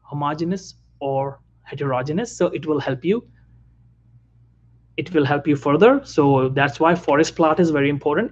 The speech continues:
And the next one is the funnel plot. We'll talk about that. But now effect size is created, li-, right? The, but the next step is always to decide,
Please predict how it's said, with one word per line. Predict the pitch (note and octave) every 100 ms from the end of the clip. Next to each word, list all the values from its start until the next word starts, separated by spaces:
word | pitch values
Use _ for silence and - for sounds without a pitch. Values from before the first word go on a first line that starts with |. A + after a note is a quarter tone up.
| -
And | E3 E3+ F#3 F3
the |
next | D#3+ E3 -
one | D#3+ D3
is | D3
the | D#3 F3+
funnel | F3+ D#3+ D3
plot. | C#3 A2+
We'll | C3+
talk | C3+ F3+
about | F3 E3 C#3+
that. | C3 E3+ - - - F3+
But | F#3+
now | A#3+ D4 C#4+ - - -
effect | F3+ E4
size | E4+ C4 C4 B3
is | A3+
created, | - G#3+ G3 D#3+
li-, | D#3+ F3+
right? | F3+ A#3 B3+ - _ _
The, | F3+ F#3 G3
but | F#3 F#3+ F3+
the |
next | G3 C#4+ -
step | C#4 C#4 - - D4
is | B3+
always | C#4 D4+ F4 B3+ G3 F#3
to | -
decide, | F#3 F#3 - A#3 A3 A3